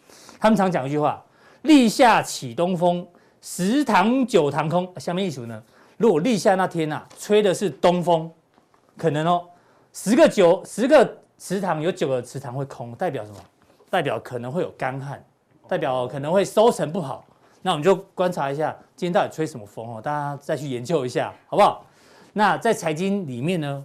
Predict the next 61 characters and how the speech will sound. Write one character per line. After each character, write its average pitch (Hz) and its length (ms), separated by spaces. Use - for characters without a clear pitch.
我 120 100
们 131 80
今 196 100
天 190 60
把 165 80
它 139 100
改 127 200
成 120 100
什 120 100
么？ 101 140
立 240 360
夏 202 360
升 220 240
息 156 160
风， 147 280
好 - 80
不 147 60
好？ 113 100
刚 165 160
刚 170 140
升 160 180
息 113 160
嘛， 104 120
这 160 80
个 147 60
大 190 180
幅 165 140
度 202 140
升 196 180
息， 123 240
到 254 160
底 339 80
是 214 260
十 220 440
码、 185 340
九 185 220
码 160 160
中？ 165 260
再 196 160
问 180 320
V 156 180
哥 147 140
哦， 143 220
到 214 160
底 156 100
今 220 200
年 165 180
是 190 100
升 202 280
十 143 280
码， 143 220
终 269 180
究 254 120
会 247 80
升 240 200
十 170 180
码， 135 200
是 165 120
升 151 220
九 117 180
码， 104 140